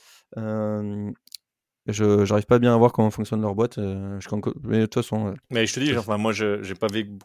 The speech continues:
Speaker 2: j'ai pas visité beaucoup de, de, de studios, euh, d'animation, mais j'ai trouvé qu'ils étaient énormément nombreux, sachant qu'il y a aussi, euh, une partie à Montpellier et une partie aux Canaries, quoi.
Speaker 1: Ouais. Euh, aux Canaries, c'est plutôt de l'animation, je crois, ces équipes d'anime.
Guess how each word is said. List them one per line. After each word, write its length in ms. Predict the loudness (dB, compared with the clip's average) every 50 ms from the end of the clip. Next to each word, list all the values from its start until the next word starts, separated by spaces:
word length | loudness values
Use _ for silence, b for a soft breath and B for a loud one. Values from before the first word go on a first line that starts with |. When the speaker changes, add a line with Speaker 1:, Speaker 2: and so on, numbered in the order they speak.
| _ _ -20
Speaker 2:
j'ai 100 | -20 -12
pas 120 | -8 -8 -8
visité 340 | -8 -8 -10 -10 -8 -8
beaucoup 280 | -8 -8 -10 -12 -12 -10
de, 300 | -8 -6 -4 -4 -6 -8 -10
de, 260 | -12 -12 -12 -12 -12
de 140 | -14 -14 -16
studios, 520 | -18 -18 -18 -16 -14 -12 -12 -10 -8 -8 -8
euh, 60 | -8
d'animation, 460 | -8 -10 -10 -8 -10 -10 -10 -12 -12
mais 140 | -10 -10 -12
j'ai 100 | -12 -14
trouvé 220 | -12 -12 -12 -12
qu'ils 160 | -12 -14 -18
étaient 240 | -16 -14 -14 -16 -16 _ _ _ _ _ _ _ _ _ _ -20 -8 _
énormément 640 | -2 0 0 0 -2 -4 -4 -4 -6 -6 -6 -6 -8
nombreux, 380 | -8 -8 -8 -8 -8 -8 -8 -10 _ _ _
sachant 360 | -10 -6 -4 -2 -2 -2 -4
qu'il 120 | -4 -4 -6
y 20 |
a 20 |
aussi, 300 | -6 -6 -6 -8 -8 -6
euh, 160 | -6 -6 -6 -6 -8
une 140 | -10 -6 -4
partie 240 | -4 -4 -4 -6 -10
à 20 |
Montpellier 480 | -8 -10 -10 -10 -8 -6 -4 -4 -4 -4
et 120 | -6 -6 -6
une 80 | -6
partie 240 | -8 -10 -10 -10 -10
aux 40 | -10
Canaries, 300 | -10 -10 -10 -10 -10 -12
quoi. 120 | _ _ _ _ _ _ -10
Speaker 1:
Ouais. 120 | -10 -10 -12 -14 _ b b b b b b b b b -2
Euh, 440 | 0 0 2 2 2 0 0 -2 -2
aux 40 |
Canaries, 280 | -2 -2 0 2 0 0
c'est 100 | -2 -4
plutôt 160 | -8 -6 -2
de 40 | 0
l'animation, 480 | 0 2 2 0 -2 -2 -4 -6 -10 -10
je 80 | -8
crois, 160 | -6 -4 -4
ces 180 | -4 -4 -6 -8
équipes 200 | -8 -8 -6 -4
d'anime. 300 | -4 -2 -2 -2 -6 -8